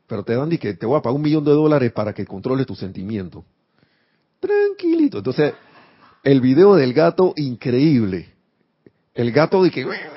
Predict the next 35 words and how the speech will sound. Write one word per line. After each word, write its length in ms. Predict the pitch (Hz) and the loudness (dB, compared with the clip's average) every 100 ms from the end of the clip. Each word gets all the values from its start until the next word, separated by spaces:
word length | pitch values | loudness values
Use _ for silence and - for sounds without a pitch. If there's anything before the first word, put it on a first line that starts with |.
| 311 311 | -16 -14
porque 240 | 127 113 117 | -12 -8 -6
lo 80 | |
estaba 220 | 104 131 151 | -4 -2 -2
tocando 300 | 113 120 139 | -4 -2 -2
el 60 | |
dueño, 280 | 147 139 104 | 0 -2 -4
¿no? 160 | 107 110 | -10 -12
Y 60 | |
que, 140 | 92 80 - _ _ _ | -14 -16 -18 _ _ _
y 100 | 110 | -20
que, 220 | 98 135 - - - - - - - - _ _ _ _ _ - | -16 -14 -16 -18 -20 -20 -20 -20 -20 -20 _ _ _ _ _ -10
Y 80 | |
vienen 440 | 104 113 117 143 135 | -6 -4 -4 -6 -6
y 80 | 107 | -8
le 120 | 98 | -8
ponen 400 | 92 107 123 123 _ - | -6 -4 -4 -8 _ -14
un 120 | 110 | -8
bi-, 160 | 120 120 | -6 -6
un 100 | 113 | -6
fajo 260 | 117 131 | -4 -2
de 60 | 113 | -2
billete 280 | 92 110 110 | -4 -4 -2
al 120 | 110 | 0
lado 280 | 123 131 135 | 2 0 -4
y 100 | - | -14
el 100 | 87 | -8
gato 380 | 98 107 147 147 _ _ - | -8 -6 -8 -10 _ _ -12
mansito. 1000 | 180 196 214 208 185 - 160 123 - - _ _ _ _ _ _ _ _ _ 208 190 _ _ _ _ _ _ _ _ - | -6 -4 -4 -8 -12 -12 -10 -10 -12 -20 _ _ _ _ _ _ _ _ _ _ _ _ _ _ _ _ _ _ _ -4
Y 60 | |
hasta 220 | 123 131 | -2 -2
se 100 | 113 | -2
dejaba 380 | 113 107 131 156 | 0 2 2 0
mangonear 540 | 151 120 110 113 135 135 | -2 -4 -4 -4 -4 -4
fuerte 340 | 156 123 110 | -2 -2 -4
así. 260 | 104 98 | -10 -12